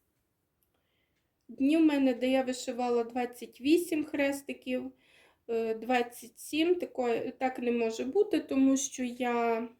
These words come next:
вже коли сідаю вишивати, то вишиваю вже хоч, хоча б тоді двісті хрестиків.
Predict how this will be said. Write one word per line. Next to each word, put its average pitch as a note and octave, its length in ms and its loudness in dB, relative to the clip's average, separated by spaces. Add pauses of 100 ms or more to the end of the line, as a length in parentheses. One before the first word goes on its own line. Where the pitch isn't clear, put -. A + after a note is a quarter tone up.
(960)
вже C4+ 160 -2
коли C4+ 260 0
сідаю E4 400 4
вишивати, C#4 540 -2
то A3+ 120 -8
вишиваю B3 640 0
вже A#3+ 560 0 (260)
хоч, B3+ 120 -4 (200)
хоча C#4 400 0
б D#4 120 -4
тоді C4 340 -6
двісті B3 720 -2
хрестиків. - 880 -6